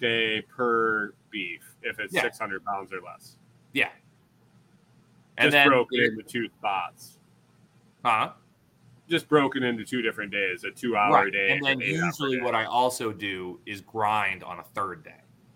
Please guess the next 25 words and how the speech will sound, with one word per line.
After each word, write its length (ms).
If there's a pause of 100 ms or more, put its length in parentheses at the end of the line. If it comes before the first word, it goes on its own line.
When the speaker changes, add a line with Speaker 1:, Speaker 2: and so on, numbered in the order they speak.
(1000)
Speaker 2:
because 720
it's 220
usually 440
between 640
two 280
hundred 580
and 320
four 320
hundred 260
pounds 320
of 100
burger. 560 (300)
I've 140
already 300
just 220
loaded 300
all 160
my 140
freezers 560
full 280
of 320 (840)
not 420
frozen 760 (180)
cuts. 540 (960)
And 520